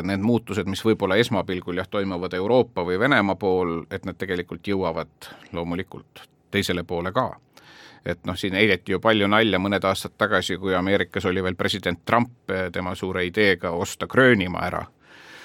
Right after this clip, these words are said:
Et, eh, noh, muidugi, kahekümne esimesel sajandil selliste ettepanekute tegemine ongi kentsakas, aga noh, eks see väljendas ka seda sama tendentsi, et Ameerika Ühendriikide vaade täna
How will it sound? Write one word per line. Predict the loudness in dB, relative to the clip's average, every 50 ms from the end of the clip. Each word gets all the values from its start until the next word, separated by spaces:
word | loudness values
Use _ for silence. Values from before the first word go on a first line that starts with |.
| -20 -20 -20 -20 -20 _ _
Et, | -4 -2 -2 -2 -2 _ _ _ _ 2
eh, | 4 4 6 4 4
noh, | 2 2
muidugi, | 2 4 4 4 2 0 -4 -10 -12 -12 -16 -20 -20 -20 -20 -8 0
kahekümne | 2 4 4 4 2 0 -4 -2 -2 0 0
esimesel | 0 -2 -2 -4 -4 -6 -2
sajandil | 2 4 4 4 4 2 0 -2 -2
selliste | -2 -2 -2 -2 0 0 -2
ettepanekute | 0 0 -4 -2 0 -2 -2 -2 -4 -8 -12 -14 -6
tegemine | -6 -4 -2 -2 -2 -2 -2 -2 2
ongi | 2 2 2 2
kentsakas, | 2 4 4 4 4 0 -4 -4 -6 _ -6 -4 -4
aga | -4 -2 -2 -2
noh, | -2 -2 -4
eks | -4 -2 -2
see | 0 2
väljendas | 2 4 4 4 2 0 -2 -6 -6 -6
ka | -4 0
seda | 0 0 2 2 0 2 2 0 -2 -4 -8 _ _ _ _ -4
sama | -2 0 2 2 2 2 0 -2 -6 -12 _ _ _ _ _ _
tendentsi, | -6 -6 -2 0 0 0 0 -2 -6 -6 -4 -4 -4 -4 -6 _ _ -10 -10
et | -10 -6 -4
Ameerika | -2 0 2 2 2 0 0 -2 0
Ühendriikide | 0 0 -2 -2 -4 -6 -6 -6 _ -8 -6 -2 2
vaade | 4 6 6 6 4 2 0
täna | 2 2 2 2 2 0 0